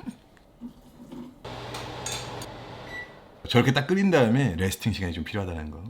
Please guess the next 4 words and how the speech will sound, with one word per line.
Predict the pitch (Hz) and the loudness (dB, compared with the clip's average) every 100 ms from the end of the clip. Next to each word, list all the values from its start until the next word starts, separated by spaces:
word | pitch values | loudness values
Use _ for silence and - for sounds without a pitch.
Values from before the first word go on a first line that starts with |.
| 131 | -14
스테이크처럼. | - 92 82 - - - - - - - - - - - - - - | -10 -8 -8 -8 -14 -16 -20 -20 -20 -20 -20 -20 -20 -20 -20 -20 -8
세팅! | - - 196 170 - 466 415 - - _ - - 135 | 0 6 10 10 12 10 10 6 -2 _ -16 -4 -2
딱 | 160 165 | 0 4
보이시죠? | 139 170 185 214 185 | 4 6 6 4 2